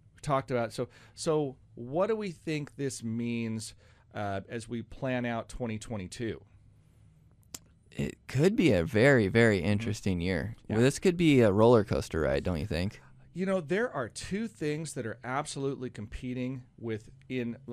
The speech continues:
Speaker 1: in, between my brain, between my heart,
Speaker 2: Mm-hmm.
Speaker 1: uh, in
Speaker 2: I
Speaker 1: the
Speaker 2: feel the same
Speaker 1: data.
Speaker 2: way.
Speaker 1: Uh, and th-, there's, there are these, there's, I don't know how to make sense of this yet. I mean, we'll know probably after.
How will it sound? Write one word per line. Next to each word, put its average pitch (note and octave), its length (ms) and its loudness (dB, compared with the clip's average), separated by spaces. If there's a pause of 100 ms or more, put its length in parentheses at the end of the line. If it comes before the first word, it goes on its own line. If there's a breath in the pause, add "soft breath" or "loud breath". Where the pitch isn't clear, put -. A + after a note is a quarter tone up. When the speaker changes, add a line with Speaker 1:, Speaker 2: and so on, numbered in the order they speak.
(100)
Speaker 1:
in, B2 300 -4 (200)
between B2+ 360 -6
my F2+ 200 -6
brain, D#3 500 -6
between G#2+ 320 -12
my E2 120 -12
heart, D3 560 -6
Speaker 2:
Mm-hmm. C#3 440 6
Speaker 1:
uh, E3+ 120 2
in C3 140 -2
Speaker 2:
I G#2 40 -4
Speaker 1:
the F#2+ 60 -8
Speaker 2:
feel G#2 160 4
the B2 120 0
same G2 140 2
Speaker 1:
data. E3+ 260 2 (460 soft breath)
Speaker 2:
way. A2 60 -12
Speaker 1:
Uh, G2+ 220 -4 (120)
and A#2+ 160 -6
th-, - 100 -10
there's, B2+ 380 -6
there C3 100 -4
are A#2+ 40 -6
these, A#2 260 -10 (480)
there's, C3 240 -10 (240)
I D#3 160 -8
don't A3 240 -6
know D#3 180 -2
how C#3+ 260 -6
to E3 60 -2
make C#3 440 -6 (180)
sense D3 420 -6
of A2 100 -8
this F2+ 260 -14
yet. - 160 -16 (120)
I A#2+ 60 -12
mean, C3+ 120 -8
we'll E3+ 140 -6
know G#3 300 -6
probably D#3 580 -6 (800)
after. A#3 640 -4